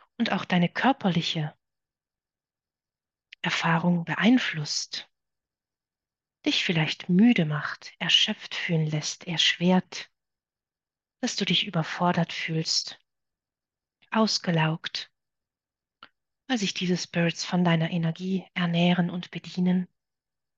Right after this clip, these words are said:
und du es bisher auch immer zugelassen hast. Und vielleicht möchtest du auch, dass diese Dinge aufhören.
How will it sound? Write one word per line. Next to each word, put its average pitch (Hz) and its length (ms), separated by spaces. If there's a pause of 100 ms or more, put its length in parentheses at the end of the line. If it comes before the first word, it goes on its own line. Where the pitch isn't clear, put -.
und 285 160
du 196 80
es 185 180
bisher - 340
auch - 160
immer 170 200
zugelassen 156 680
hast. - 460 (3500)
Und 294 160
vielleicht 165 440
möchtest 170 420
du - 80
auch, 165 140
dass - 240
diese 170 240
Dinge 156 280
aufhören. 202 680